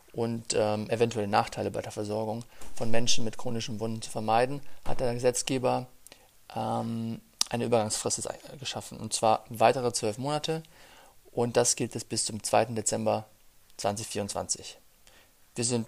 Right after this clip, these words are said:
wirklich erfreut darüber, dass, ähm, wir nun allen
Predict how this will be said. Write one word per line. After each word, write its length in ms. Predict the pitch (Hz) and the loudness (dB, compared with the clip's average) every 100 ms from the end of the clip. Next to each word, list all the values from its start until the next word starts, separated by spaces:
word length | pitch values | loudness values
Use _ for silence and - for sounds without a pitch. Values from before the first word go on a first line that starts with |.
| - _ - | -8 _ -18
wirklich 300 | - 113 123 | -8 -6 -2
erfreut 320 | 143 - 120 | -2 4 6
darüber, 320 | 120 104 107 110 | 6 4 4 4
dass, 400 | 104 - - - | 2 0 -2 -4
ähm, 360 | 110 107 104 107 | -6 -6 -6 -6
wir 100 | 110 | -6
nun 180 | 113 - | -6 0
allen 440 | 113 113 120 123 | 4 6 4 2